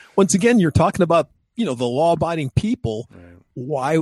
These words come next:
Speaker 1: why would you have to put these requirements upon them? Now, once again, now, if you're doing it so that you can track these folks to, for safety, you know, or to have some semblance of control for, to, you know, to keep, uh, civilian traffic away from commercial traffic, okay, well,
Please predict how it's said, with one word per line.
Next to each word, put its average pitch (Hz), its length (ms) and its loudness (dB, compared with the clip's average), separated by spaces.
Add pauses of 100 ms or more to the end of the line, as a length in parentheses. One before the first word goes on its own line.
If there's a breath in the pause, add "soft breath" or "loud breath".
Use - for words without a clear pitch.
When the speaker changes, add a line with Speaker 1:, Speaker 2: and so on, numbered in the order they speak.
(100)
Speaker 1:
why 120 300 -2
would 160 200 0
you 147 140 0
have 139 160 -6
to 120 80 -12
put - 180 -6
these 117 200 -6
requirements 123 500 -8
upon 131 380 -6
them? 123 100 -12
Now, 127 240 -2
once 127 400 -4
again, 139 240 -2
now, 104 120 -6
if 101 100 -12
you're 113 100 -6
doing 143 240 2
it 123 80 -2
so 135 100 -2
that 110 200 -6
you 127 40 -4
can 101 160 -8
track 135 460 -4
these 107 200 -6
folks 104 340 -6
to, 101 200 -6
for 110 160 -12
safety, 113 680 0 (580 soft breath)
you 139 80 0
know, 104 180 -2
or 113 340 -2
to 110 380 -2
have 117 240 -4
some 151 200 2
semblance 151 420 2
of - 100 -6
control 117 840 2 (340 soft breath)
for, - 220 -12 (100)
to, - 120 -8 (240)
you 127 120 -6
know, 101 80 -8
to - 100 -14
keep, 151 240 -6 (120)
uh, 110 240 -10
civilian 160 440 2
traffic 117 400 -2
away 113 220 -2
from 117 180 -8
commercial 120 420 0
traffic, 107 520 -10 (300)
okay, 285 360 0
well, 120 240 -8